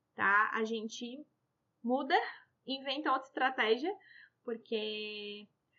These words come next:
as aulas E A D, como eu tinha falado antes, né, é uma forma diferente pra mim de dar aula. Eu nunca lecionei E A D,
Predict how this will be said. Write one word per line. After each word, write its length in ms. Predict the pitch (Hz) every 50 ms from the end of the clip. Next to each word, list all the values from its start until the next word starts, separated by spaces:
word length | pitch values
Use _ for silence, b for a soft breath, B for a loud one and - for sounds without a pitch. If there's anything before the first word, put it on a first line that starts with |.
| b b
as 180 | - 220 214 214
aulas 260 | 226 220 226 233 233
E 40 | 240
A 80 | 233 226
D, 360 | 220 208 220 220 220 226 226 -
como 180 | - 226 226
eu 60 | 233 233
tinha 160 | 233 254 247
falado 360 | 247 247 226 226 226 226 247
antes, 400 | 247 240 220 214 214 - 208 196
né, 360 | - 196 190 190 190 196 196 -
é 80 | - 214
uma 280 | 208 208 214 214 214 214
forma 400 | - - 220 214 214 214 214 214
diferente 600 | 220 - - 233 220 208 202 208 220 254 262 -
pra 160 | - 262 240
mim 160 | 233 220 214
de 120 | 214 208
dar 280 | 202 202 190 190 185 180
aula. 180 | 185 214 240 269
Eu 180 | 254 233 220 214 202 202 202 - _ -
nunca 360 | 208 220 233 247 277 - 339
lecionei 520 | 320 285 269 269 - 262 247 233 226 226 220
E 60 | 214
A 100 | 214 202
D, 360 | 190 190 185 190 220 339 -